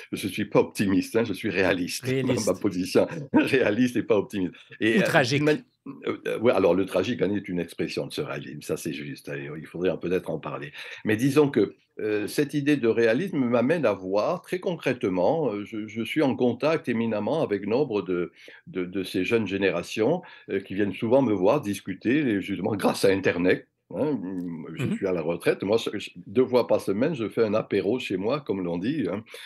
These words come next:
Speaker 1: où au travers de quelques bonnes bouteilles, nous, nous échangeons, heu,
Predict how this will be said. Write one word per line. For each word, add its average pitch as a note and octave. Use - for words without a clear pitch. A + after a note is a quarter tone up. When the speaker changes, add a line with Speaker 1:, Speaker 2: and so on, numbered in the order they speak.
Speaker 1:
où F#2
au F#2
travers G#2+
de F#2+
quelques F#2
bonnes G2+
bouteilles, G2
nous, F2+
nous F#2+
échangeons, G#2
heu, E2